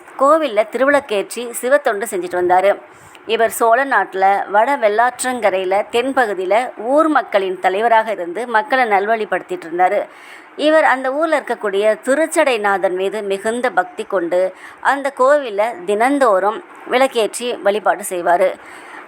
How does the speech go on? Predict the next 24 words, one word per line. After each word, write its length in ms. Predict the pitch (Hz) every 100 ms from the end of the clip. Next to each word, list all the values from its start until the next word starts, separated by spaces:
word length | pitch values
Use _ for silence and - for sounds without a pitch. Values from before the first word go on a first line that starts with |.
| -
அப்பதான் 380 | 277 302 302 311
இவருடைய 420 | 240 226 208 196
புகழ் 380 | 190 226 269 277
ஊர் 340 | 196 202 254
முழுவதும் 400 | 233 196 196 226
பரவ 420 | - 180 185 208 175
ஆரம்பிச்சது. 520 | 175 180 180 196 - - - - - -
ஆனா, 460 | - 240 226 240 269 -
அதே 360 | - 247 311 330
சமயத்துல 280 | 277 196 190
இவருடைய 420 | 214 190 185 185
செல்வம் 380 | 185 233 277 -
கொஞ்சம் 260 | 214 202 226
கொஞ்சமா 380 | 190 180 202
குறைய 280 | - 190 196
ஆரம்பிச்சது. 500 | 180 170 170 185 202 - - - - -
ஏழ்மை 420 | 240 277 294 269
நிலைக்கு 480 | 214 196 196 202 190
வந்த 240 | 185 196
பிறகு 460 | 214 180 180 190 180
இந்த 220 | 190 175
ஊர்ல 240 | 208 233
இருக்கக்கூடாது 760 | 185 - 156 185 165 170 180 160 - - -
அப்படின்னு 560 | - 262 262 262 220